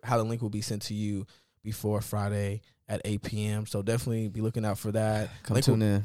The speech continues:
Speaker 1: yeah, link will be in the description. I'm excited for that. And, yeah, then also next week, it's crazy. This is what I was gonna mention. It's like, it's the last, it's the last full week of the month, I think.
Speaker 2: Man.
Speaker 1: Something like that.
Speaker 2: It is, yeah.
Speaker 1: It's kinda, it's really gone by fast, I won't lie.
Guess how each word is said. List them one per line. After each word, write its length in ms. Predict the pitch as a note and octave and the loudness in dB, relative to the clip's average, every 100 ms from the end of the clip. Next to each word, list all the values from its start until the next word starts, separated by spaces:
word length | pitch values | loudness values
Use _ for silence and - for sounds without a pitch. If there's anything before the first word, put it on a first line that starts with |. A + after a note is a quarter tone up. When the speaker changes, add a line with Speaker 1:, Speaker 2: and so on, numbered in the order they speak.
| - | 6
Speaker 1:
yeah, 260 | D#3 C#3+ | 8 10
link 320 | A2+ G#2+ B2 B2+ | 8 4 0 2
will 80 | |
be 160 | A#2 A#2 | 2 2
in 80 | A2+ | 0
the 60 | |
description. 400 | G#2 - A2+ A2 | -2 -2 -2 -2
I'm 100 | G#2 | -4
excited 380 | G2+ - A2 A2 | -4 2 2 2
for 160 | - A2 | 2 4
that. 280 | G#2+ G#2 - - - - | 6 4 0 -20 -18 0
And, 520 | B2+ C3+ C3 C3+ B2+ - | 4 6 6 6 4 0
yeah, 300 | A#2+ F3 F3+ | 8 10 10
then 160 | D3+ D3+ | 8 6
also 300 | E3+ E3 C#3 | 6 6 8
next 300 | D#3 D#3 C3 | 8 6 4
week, 360 | C#3 F3 - - - | 6 6 4 -4 4
it's 140 | - | 4
crazy. 520 | - F3+ F3 C#3 G#2+ - | 6 8 8 8 0 -2
This 120 | G#2+ | 4
is 40 | |
what 60 | F#3 | 6
I 40 | |
was 60 | D3+ | 6
gonna 80 | A#2+ | 2
mention. 220 | A2 G2 | 0 2
It's 220 | C#3 - | 0 2
like, 200 | A#2+ G#2 | 0 0
it's 160 | G#2 - | -2 -4
the 140 | - | -2
last, 640 | G#2 A2 G#2+ G#2 - - - _ _ _ | 2 4 4 2 -2 -10 -20 _ _ _
it's 100 | - | -2
the 40 | |
last 180 | A#2+ - | 0 0
full 120 | B2 | -2
week 140 | A#2 A2 | 0 0
of 40 | |
the 60 | G#2 | 0
month, 240 | A2 B2+ - G2 G#2+ | 0 -2 -8 -8 2
I 40 | |
think. 100 | A2 | 6
Speaker 2:
Man. 920 | A2+ A2+ A2 G#2 G2 F#2 - - B2 - | 8 8 8 6 4 2 -2 -4 -6 -2
Speaker 1:
Something 220 | B2+ C#3 | 0 2
like 140 | D3 | 2
that. 180 | E3 G3 _ _ _ | 2 -2 _ _ _
Speaker 2:
It 140 | - G2 | 2 4
is, 260 | A2+ E3 G2+ | 6 6 4
yeah. 200 | A#2+ G#2+ | 2 2
Speaker 1:
It's 80 | D#3+ | 4
kinda, 240 | F#3 A#2 | 6 6
it's 100 | C3+ | 8
really 160 | F3 E3 | 8 8
gone 160 | B2 | 6
by 160 | A2+ G2+ | 6 4
fast, 420 | A2+ G#2 G2+ - | 4 4 2 0
I 60 | G2 | 2
won't 180 | G#2 F#2+ | 2 2
lie. 180 | F#2+ | 0